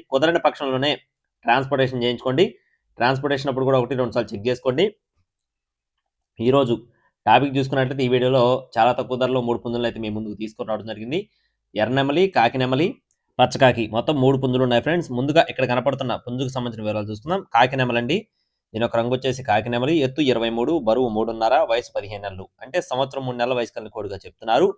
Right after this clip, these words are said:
దీని యొక్క కాస్ట్ వచ్చేసి నాలుగు వేల ఐదు వందల రూపాయలుగా చెప్తున్నారు ఫ్రెండ్స్. కాకినెమలి పుంజు కాస్ట్ వచ్చేసి ఫోర్ థౌజండ్ ఫైవ్ హండ్రెడ్ రూపీస్‌గా చెప్తున్నారండి.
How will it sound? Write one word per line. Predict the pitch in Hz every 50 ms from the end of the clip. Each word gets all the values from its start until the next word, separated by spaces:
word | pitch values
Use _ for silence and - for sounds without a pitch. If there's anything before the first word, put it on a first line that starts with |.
| _ _ _ _ _ _ _ -
దీని | 104 139 170 190 190
యొక్క | 185 190 170
కాస్ట్ | 147 147 139 156 160 - 170
వచ్చేసి | 147 143 143 135 143 139
నాలుగు | 117 113 120 131 135 131
వేల | 127 127 139 151
ఐదు | 139 120 117
వందల | 120 120 123 120
రూపాయలుగా | 123 120 120 117 117 110
చెప్తున్నారు | 110 104 - 107 104 101 101
ఫ్రెండ్స్. | - 147 160 160 -
కాకినెమలి | - 113 107 120 - 127 120 117 113
పుంజు | - 110 101 98
కాస్ట్ | - 95 104 101 - -
వచ్చేసి | 101 - 98 95 - 156 190 - - _ _ _ _ _ _ _ _ _ _ -
ఫోర్ | 143 175 190 180
థౌజండ్ | 165 151 147 175 165 151
ఫైవ్ | 143 131 131
హండ్రెడ్ | 135 131 123 127
రూపీస్‌గా | 123 120 123 107 120 104
చెప్తున్నారండి. | 92 101 98 - - 117 113 110 110 113 117 160